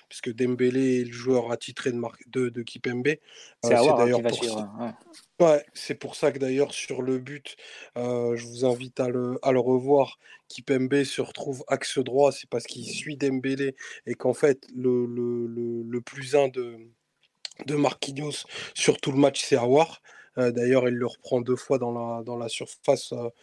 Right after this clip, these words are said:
Speaker 1: où il lui donne notamment pas l'information, euh, où il veut sou-, au moment où il veut s'ouvrir le pied.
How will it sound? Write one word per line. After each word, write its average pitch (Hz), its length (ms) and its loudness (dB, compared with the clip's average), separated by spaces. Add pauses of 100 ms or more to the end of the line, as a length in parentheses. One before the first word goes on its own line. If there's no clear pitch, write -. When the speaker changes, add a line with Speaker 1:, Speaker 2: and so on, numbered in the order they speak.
(400)
Speaker 1:
où 127 200 -4
il 123 100 0
lui 123 100 -6
donne 127 180 4
notamment 123 400 2
pas 127 140 4
l'information, 123 880 4
euh, 117 60 -2
où 117 240 -4
il 117 80 -6
veut 120 100 -10
sou-, - 280 -14
au 131 160 2
moment 127 240 4
où 127 120 4
il 120 80 -10
veut 123 120 -6
s'ouvrir 120 400 -10
le 123 100 -2
pied. 170 260 -4